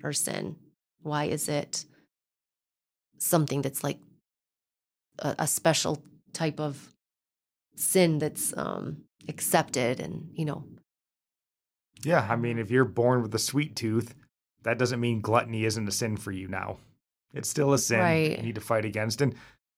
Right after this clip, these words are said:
Speaker 2: being happy is important. People want you to be, be happy.
Speaker 1: Right, right.
Speaker 2: But it's not more important than obedience to Christ.
Speaker 1: Yeah.
Speaker 2: And, um, you know, that's not a message people like to hear today. And sadly, we'll have plenty of people that will tell you that's not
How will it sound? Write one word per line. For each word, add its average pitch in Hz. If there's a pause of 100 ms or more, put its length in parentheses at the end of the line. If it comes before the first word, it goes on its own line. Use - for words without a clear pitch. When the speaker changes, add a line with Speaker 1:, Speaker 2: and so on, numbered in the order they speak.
(240)
Speaker 2:
being 175
happy 160
is 151
important. 131
People 147
want 135
you 135
to 127
be, 123 (460)
be 113
happy. 110
Speaker 1:
Right, 175 (160)
right. 185
Speaker 2:
But 139
it's 135
not 147
more 127
important 113
than 110
obedience 104
to 104
Christ. - (300)
Speaker 1:
Yeah. 170
Speaker 2:
And, 104 (220)
um, 95 (840)
you 123
know, 104
that's 107
not 117
a 117
message 113
people 127
like 117
to 107
hear 123
today. 143 (460)
And 113
sadly, 117
we'll 107
have 110
plenty 113
of 107
people 117
that 107
will 104
tell 110
you 110
that's 101
not 104